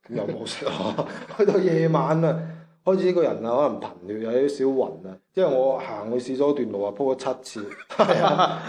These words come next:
係啊，啲血，啲血呢流成地都係。人哋問我冇事，我都攞啲紙貼指一指佢，但係好似指唔到啦，我唔知。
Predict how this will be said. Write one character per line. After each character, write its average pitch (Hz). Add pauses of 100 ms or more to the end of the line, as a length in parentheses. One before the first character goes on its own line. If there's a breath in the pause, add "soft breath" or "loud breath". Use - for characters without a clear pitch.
(100)
係 156
啊， 151 (200)
啲 220
血， 185 (200)
啲 214
血 185
呢 175
流 123
成 107
地 120
都 147
係。 123
人 110
哋 110
問 110
我 117
冇 113
事， 110
我 110
都 139
攞 123
啲 131
紙 123
貼 107 (200)
指 117
一 123
指 113 (140)
佢， 98 (380)
但 107
係 113
好 139
似 135
指 117
唔 110
到 92
啦， 117
我 98
唔 -
知。 117